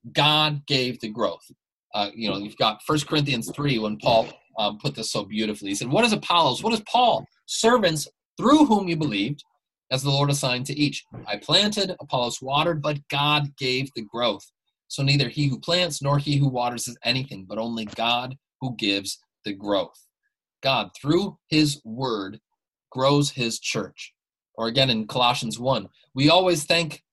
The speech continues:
God, the Father of our Lord Jesus Christ, when we pray for you, since we heard of your faith in Christ Jesus and of the love that you have for all the saints, uh, because of the hope laid up for you in heaven.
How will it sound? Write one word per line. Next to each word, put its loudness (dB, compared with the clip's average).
God, 0
the -4
Father 2
of 2
our 6
Lord -4
Jesus -6
Christ, -4
when -8
we -4
pray -2
for -10
you, -8
since -2
we -4
heard 2
of -2
your 0
faith 2
in 0
Christ -4
Jesus 0
and -6
of -2
the -2
love 4
that -2
you -4
have 2
for -2
all 2
the -4
saints, -2
uh, -8
because -2
of 2
the 4
hope 2
laid 4
up 4
for -6
you -2
in -4
heaven. -2